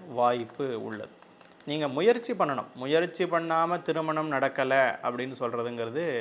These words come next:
வேற விஷயம். முயற்சி செய்ய வேண்டும். நம்ம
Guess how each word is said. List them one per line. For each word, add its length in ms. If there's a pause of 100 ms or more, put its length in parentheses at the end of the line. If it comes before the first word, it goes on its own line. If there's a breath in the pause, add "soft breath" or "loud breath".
(200)
வேற 120 (120)
விஷயம். 280 (680 loud breath)
முயற்சி 520
செய்ய 180 (120)
வேண்டும். 280 (120)
நம்ம 240